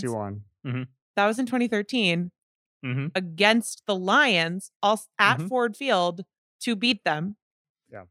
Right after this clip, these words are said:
Speaker 3: Justin Tucker also broke the, the, um, prior record of sixty-three yards, which was by Tom Dempsey
Speaker 1: Dempsey.
Speaker 3: in
Speaker 1: Also against the
Speaker 3: nineteen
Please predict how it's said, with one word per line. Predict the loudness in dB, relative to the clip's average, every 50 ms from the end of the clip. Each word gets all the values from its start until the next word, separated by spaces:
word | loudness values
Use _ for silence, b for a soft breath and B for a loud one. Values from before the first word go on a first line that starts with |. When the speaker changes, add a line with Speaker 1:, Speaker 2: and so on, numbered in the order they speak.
| _ -2
Speaker 3:
Justin | 0 0 0 -2 -4 -4
Tucker | -4 -2 0 0 0 2
also | 2 2 2 2 2 2 0 0
broke | 2 4 4 4 4 4 2 -2
the, | 0 2 4 4 4 2 0 -2 -4
the, | 0 2 4 4 4 2 0 0 2
um, | 2 2 2 0 -2 -4
prior | -4 -2 2 2 4 4 4
record | 2 0 0 0 -2 -2 -2
of | -6 -10
sixty-three | -10 -8 -8 -8 -8 -8 -10 -10 -10 _ -8 -6 -4 -2
yards, | 0 2 2 4 4 2 2 -2 -6 -10 -16 -20 _ _ _ _ _ -6
which | -4 -2 0 0
was | -2 0
by | 0 0 0 0
Tom | 0 -2 -4 -2 -2
Dempsey | 0 2 0 0 0 -2 -2 0 0 2
Speaker 1:
Dempsey. | 2 0 0 -2 -2 -2 0
Speaker 3:
in | 0 0 0 2
Speaker 1:
Also | 4 6 6 6 6 6 6 6 6
against | 6
the | 6 6
Speaker 3:
nineteen | 6 6 4